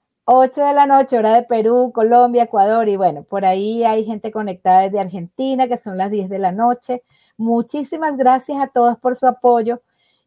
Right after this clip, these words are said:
Y a quien está detrás de todo este proyecto y de las, de las cámaras ahora, porque ahora estamos simu-,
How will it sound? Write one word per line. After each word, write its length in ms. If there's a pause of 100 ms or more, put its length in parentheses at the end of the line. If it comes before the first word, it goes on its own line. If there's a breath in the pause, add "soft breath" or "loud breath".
(120)
Y 420 (100)
a 200
quien 300
está 320
detrás 340
de 140
todo 160
este 200
proyecto 460
y 40
de 100
las, 160 (480)
de 140
las 180
cámaras 520
ahora, 300
porque 240
ahora 200
estamos 340
simu-, 320